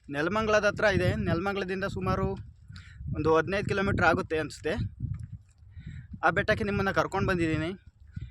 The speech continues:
ಇಲ್ಲಿನ ದೇವಸ್ಥಾನ ಹೇಗಿದೆ, ಹಾಗೆ ಇದನ್ನ ಯಾರು ಕಟ್ಟಿಸಿದ್ರು, ಇದರ ಇತಿಹಾಸ ಏನು ಅಂತ ನಿಮ್ಗೆ ತಿಳಿಸ್ಕೊಡ್ತೀನಿ. ಹಾಗೆ ಆ ದೇವಸ್ಥಾನವನ್ನ ನಿಮ್ಗೆ ಎಕ್ಸ್‌ಪ್ಲೋರ್ ಮಾಡ್ತೀನಿ.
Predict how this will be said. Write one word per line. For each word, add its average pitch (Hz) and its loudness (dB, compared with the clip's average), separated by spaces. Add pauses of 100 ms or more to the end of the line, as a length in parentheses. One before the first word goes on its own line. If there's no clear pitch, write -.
(240)
ಇಲ್ಲಿನ 190 0
ದೇವಸ್ಥಾನ 208 2
ಹೇಗಿದೆ, 185 0 (760)
ಹಾಗೆ 170 2 (180)
ಇದನ್ನ 180 2
ಯಾರು 185 6
ಕಟ್ಟಿಸಿದ್ರು, 175 0 (960)
ಇದರ 185 0 (100)
ಇತಿಹಾಸ 220 2
ಏನು 196 2
ಅಂತ 185 -2
ನಿಮ್ಗೆ 175 0
ತಿಳಿಸ್ಕೊಡ್ತೀನಿ. 175 -2 (2000)
ಹಾಗೆ 190 2
ಆ 180 6
ದೇವಸ್ಥಾನವನ್ನ 202 2 (480)
ನಿಮ್ಗೆ 160 0
ಎಕ್ಸ್‌ಪ್ಲೋರ್ 214 2
ಮಾಡ್ತೀನಿ. 185 0